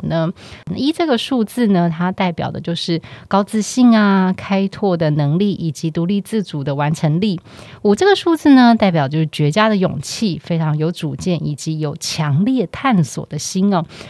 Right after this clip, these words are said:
九这个数字代表的是你有坚定的信仰，同时你是用积极的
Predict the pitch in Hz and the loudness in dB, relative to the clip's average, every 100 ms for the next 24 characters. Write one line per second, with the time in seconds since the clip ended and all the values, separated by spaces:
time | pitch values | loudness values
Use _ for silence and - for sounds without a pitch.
0 | - - 165 156 277 262 254 226 220 196 | -6 2 2 2 0 -2 0 0 0 0
1 | 175 147 143 180 170 139 - 180 180 180 | 0 -2 -2 0 0 -2 -2 0 0 0
2 | 175 147 143 - 320 202 147 - - - | -2 -4 -6 0 4 4 4 -4 -12 -4
3 | 170 160 - 156 147 180 175 175 156 277 | 0 2 2 0 0 -4 0 0 0 0
4 | 311 - 165 156 143 147 | -2 -2 -4 -2 -4 -6